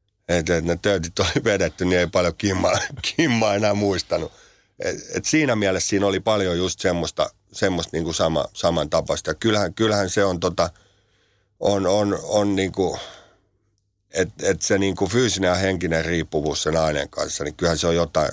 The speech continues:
jotain, et siinä mennään niinku aivan eri levelille kuin siitä vauhdin vetämisessä. Että mulle olisi saanut tehdä ihan mitä vaan, tai mä tein ihan mitä vaan saadakseni seuraavat töötit. Ja se oikeasti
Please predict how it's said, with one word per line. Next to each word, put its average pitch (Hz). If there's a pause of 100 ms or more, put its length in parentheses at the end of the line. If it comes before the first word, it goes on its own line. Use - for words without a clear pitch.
jotain, 78
et 76
siinä 92
mennään 95
niinku 90
aivan 90 (120)
eri 82
levelille 76
kuin -
siitä -
vauhdin 80
vetämisessä. -
Että - (560)
mulle 107 (380)
olisi 90
saanut 92
tehdä 101
ihan 98
mitä 76
vaan, - (100)
tai 76 (220)
mä 85
tein 80
ihan 82
mitä 71
vaan 69
saadakseni 71
seuraavat 76
töötit. - (880)
Ja 78
se 87
oikeasti 85